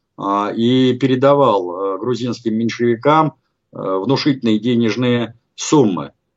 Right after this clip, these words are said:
э, для противодействия большевикам. Так что вот таким вот образом. А потом он, э, стал специализироваться на Востоке, был, кстати, одно время послом в этом, в Иране, в Тегеране. Вот.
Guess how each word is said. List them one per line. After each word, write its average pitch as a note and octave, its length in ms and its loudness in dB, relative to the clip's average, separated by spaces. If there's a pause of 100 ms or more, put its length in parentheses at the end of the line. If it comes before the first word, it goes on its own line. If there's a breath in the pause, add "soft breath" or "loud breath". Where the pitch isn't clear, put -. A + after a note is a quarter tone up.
(140)
э, F2 280 -4
для A2+ 200 2
противодействия A#2+ 760 -2
большевикам. A2 640 -4 (520)
Так A2+ 160 0
что - 160 -2
вот A#2 140 -4
таким A#2+ 320 -4
вот A2+ 160 -4
образом. D#2+ 460 -6 (420 soft breath)
А A#2 120 0
потом A3 540 4
он, F#3 300 2
э, D#3 520 0 (320)
стал D3+ 280 -4
специализироваться C#3+ 1040 -4
на B2+ 100 -4
Востоке, D3+ 640 0
был, B2+ 260 -4
кстати, B2 380 -2
одно A#2+ 320 -2
время A#2+ 320 -2
послом A2+ 640 -2
в F#2+ 140 -10
этом, F2 400 -6
в F2+ 300 -2
Иране, C#3+ 440 2 (540 soft breath)
в - 80 -20
Тегеране. G#2 640 0 (600)
Вот. F#2 480 -4